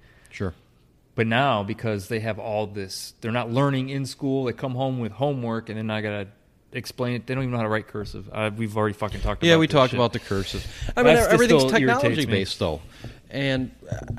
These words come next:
Speaker 1: what, whether they, they're, they're doing their work in school or they're coming home and doing it, I, I think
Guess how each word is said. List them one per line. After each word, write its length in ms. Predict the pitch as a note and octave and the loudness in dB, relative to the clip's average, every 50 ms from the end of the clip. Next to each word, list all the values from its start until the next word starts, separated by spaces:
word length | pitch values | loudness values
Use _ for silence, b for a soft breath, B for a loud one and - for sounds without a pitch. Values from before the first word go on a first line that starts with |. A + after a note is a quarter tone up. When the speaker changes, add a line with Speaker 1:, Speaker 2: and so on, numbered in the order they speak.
| - - - - - - - - - - | -12 -16 -20 -20 -20 -20 -20 -20 -18 -12
Speaker 1:
what, 340 | F3 F3 E3 D#3+ - - - | -4 -2 0 0 -2 -2 -2
whether 300 | D#3+ E3 D#3+ D#3+ D#3 D3+ | 0 0 2 2 2 2
they, 140 | C#3+ C3+ - | 0 0 -2
they're, 280 | - B2+ D3 D3 C3 | -2 -2 -2 0 0
they're 160 | A#2 C#3 C#3 B2+ | 0 0 -2 0
doing 320 | A2+ C3 C3 C3+ C#3+ C#3 | 0 0 0 0 0 -2
their 140 | C3+ C3 B2+ | -2 -4 -2
work 260 | A#2 B2 B2+ A#2+ - | -4 -4 -4 -6 -6
in 80 | C3+ A#2+ | -8 -8
school 320 | - - - A#2 A2+ C3+ | -8 -6 -6 -4 -4 -4
or 80 | C#3+ B2+ G#2+ | -4 -4 -4
they're 80 | G2 | -6
coming 300 | F2 - A#2+ A2+ A2+ G#2+ | -6 -8 -8 -6 -6 -6
home 200 | G2+ G#2+ A2 A2 | -4 -4 -4 -4
and 80 | A2 G2 | -4 -4
doing 220 | F#2+ G#2 A2+ B2+ | -2 -2 -2 -2
it, 80 | D3 A#2+ | -4 -4
I, 160 | A#2+ C#3 C#3+ - - | -2 -2 -2 -2 -2
I 100 | C3+ C3 | -2 -2
think 300 | - - D#3 D3+ C#3+ | -2 -2 -4 -6 -6